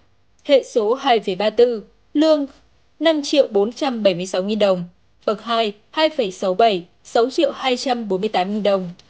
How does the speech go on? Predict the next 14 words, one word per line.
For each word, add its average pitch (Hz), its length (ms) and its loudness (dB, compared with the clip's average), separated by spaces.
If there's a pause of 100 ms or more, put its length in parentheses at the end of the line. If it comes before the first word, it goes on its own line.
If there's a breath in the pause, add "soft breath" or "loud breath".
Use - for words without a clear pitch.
(160 soft breath)
Bậc 226 180 2
ba, 247 300 2 (140)
ba 240 140 4
phẩy 208 200 -8
không 220 220 -6
không, 240 260 0 (300 soft breath)
bảy 254 180 4
triệu 262 260 0
không 277 240 0
trăm 254 240 -2
hai 214 160 -4
mươi 214 140 -4
nghìn 196 140 -4
đồng. 185 200 0